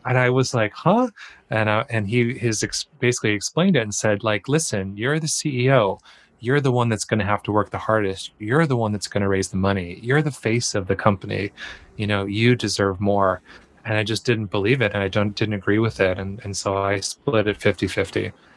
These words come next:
I don't think the investor thought it was a smart move, but to me, I was like, "Okay, yeah,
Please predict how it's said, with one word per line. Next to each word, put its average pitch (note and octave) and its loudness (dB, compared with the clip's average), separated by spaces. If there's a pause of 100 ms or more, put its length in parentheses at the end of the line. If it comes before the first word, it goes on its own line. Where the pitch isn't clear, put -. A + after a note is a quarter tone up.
(220)
I A2 -2
don't A2 2
think G#2 0
the G#2 -2
investor G2 -2
thought G2+ 2
it G2 2
was G2 -2
a G2+ -4
smart G#2+ -4
move, D#3 2 (340)
but B2 -2
to B2 -6
me, D#3 2
I C3 2
was G#2+ -2
like, G#2 0
"Okay, B2 0 (120)
yeah, C#3+ 0